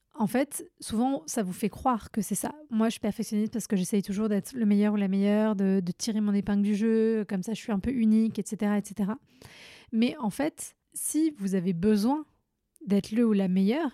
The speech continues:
il y a sûrement quelque chose d'autre qui se cache derrière. Et peut-être que si vous avez besoin d'être le ou la meilleure, c'est parce qu'au fond de vous, vous avez la sensation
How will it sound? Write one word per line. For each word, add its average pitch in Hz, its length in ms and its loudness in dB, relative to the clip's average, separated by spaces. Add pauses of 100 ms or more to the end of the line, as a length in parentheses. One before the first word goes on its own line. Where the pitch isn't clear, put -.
(100)
il 233 80 -8
y 202 60 2
a - 40 0
sûrement 277 280 -2
quelque 202 320 0
chose 202 240 0
d'autre 277 240 0
qui 208 100 -4
se - 120 -6
cache 190 180 0
derrière. 262 420 -8 (240)
Et 220 120 4
peut-être 294 600 2 (140)
que 240 100 2
si 220 160 -2
vous 208 120 0
avez 196 160 4
besoin 214 240 4
d'être 190 180 2
le 220 100 4
ou 208 60 6
la 190 140 6
meilleure, 220 360 2
c'est 220 140 -8
parce 196 160 2
qu'au 233 140 0
fond 226 200 -2
de 208 80 4
vous, 311 160 6
vous 220 160 8
avez 196 180 8
la 190 120 4
sensation 208 560 -2